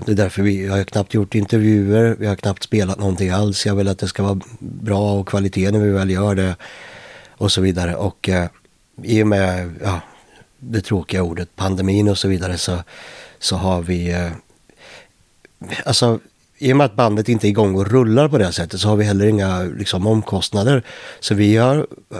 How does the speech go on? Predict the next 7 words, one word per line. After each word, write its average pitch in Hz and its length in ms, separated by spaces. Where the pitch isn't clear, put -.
haft, 113 280
vad 107 200
ska - 120
man 104 100
säga, 101 380
unnat 92 500
oss, - 280